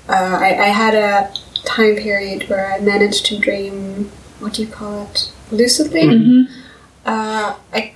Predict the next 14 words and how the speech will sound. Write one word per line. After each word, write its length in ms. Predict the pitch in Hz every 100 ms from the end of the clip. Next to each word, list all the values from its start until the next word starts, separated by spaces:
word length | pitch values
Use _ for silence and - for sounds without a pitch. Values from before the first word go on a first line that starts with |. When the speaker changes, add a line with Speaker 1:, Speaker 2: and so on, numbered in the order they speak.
| -
Speaker 1:
I 60 | 240
don't 300 | 285 294 285
do 160 | 269
that 260 | 233 202 -
so 260 | - 220 214
often 300 | 214 - 214
anymore. 480 | 208 202 196 196
If 140 | 208 208
at 140 | 214
all, 220 | 208 202 196
it's 240 | - -
just 160 | - -
half 420 | - 202 202 202
lucid. 640 | 208 208 - 208 208 -